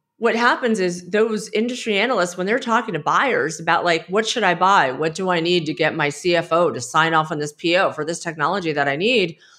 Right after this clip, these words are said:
They need, you know, I'll pick on a, one of my favorite analysts, Neil McDonald from Gartner. Love that guy.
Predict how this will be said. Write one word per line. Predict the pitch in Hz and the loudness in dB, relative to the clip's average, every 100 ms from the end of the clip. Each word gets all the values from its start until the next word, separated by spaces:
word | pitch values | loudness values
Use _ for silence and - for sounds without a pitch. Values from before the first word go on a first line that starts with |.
| _ _ | _ _
They | 220 269 | 0 2
need, | 254 240 202 | 2 0 -2
you | 180 185 | -2 2
know, | 170 170 | 4 4
I'll | 170 | 0
pick | 180 202 185 | -2 -4 0
on | 175 | 0
a, | 165 160 165 | 0 -4 -6
one | 170 | -4
of | 165 | -4
my | |
favorite | 160 180 175 170 | 0 0 0 0
analysts, | 240 185 190 196 | 0 -2 -4 -4
Neil | 208 | -2
McDonald | 220 220 180 262 196 175 175 | -2 0 -2 0 0 -2 -4
from | 185 | -8
Gartner. | 175 233 220 170 | -2 0 2 0
Love | 160 240 | 2 2
that | 233 160 | 0 -2
guy. | 143 160 160 | -4 -6 -8